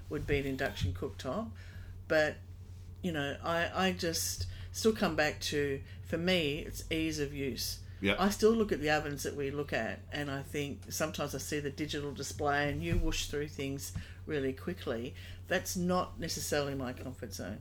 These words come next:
Speaker 1: with these. So ease of use for me, and, and I, and I also say the trays are great.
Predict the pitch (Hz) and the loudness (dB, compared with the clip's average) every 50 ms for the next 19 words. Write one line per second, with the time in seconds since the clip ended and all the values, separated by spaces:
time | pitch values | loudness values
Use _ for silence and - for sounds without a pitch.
0 | - - 131 131 - 107 107 - - - - - - - - - - - - - | -6 -8 -8 -6 -4 -4 -4 -4 -4 -6 -8 -8 -10 -10 -12 -12 -12 -12 -12 -12
1 | - - - - 147 127 - - 175 185 202 196 175 170 143 147 147 139 139 135 | -12 -10 -4 -2 0 0 2 4 6 8 8 8 8 4 0 -2 -2 -2 -2 -2
2 | - - - - 127 131 135 135 123 101 117 180 240 262 - - - - - - | -2 -4 -4 -4 -4 -2 -2 -2 -2 -2 -2 -2 -4 -4 -6 -8 -12 -12 -12 -12
3 | - - - - - 147 147 143 139 139 143 139 135 135 139 - - - - - | -12 -12 -8 -4 0 2 2 4 2 2 2 0 -2 -2 -4 -4 -6 -6 -8 -10
4 | - - - - - - - - - - 160 165 165 165 170 175 - - 165 165 | -12 -12 -14 -14 -12 -12 -12 -10 -6 -2 0 2 4 4 4 4 4 2 2 4
5 | 165 165 165 165 - - - 87 - - 175 190 196 202 - - 139 139 139 - | 4 4 4 4 2 -2 -6 -6 -2 2 4 4 4 4 4 4 2 2 2 2
6 | - 143 139 143 143 139 143 - - - - - - - - 143 - - 190 185 | 0 2 2 2 2 0 -2 -6 -10 -12 -12 -12 -8 -6 -4 -2 2 6 6 8
7 | 190 185 175 151 147 - 147 139 160 226 262 - | 8 6 4 2 2 4 4 6 6 4 2 -2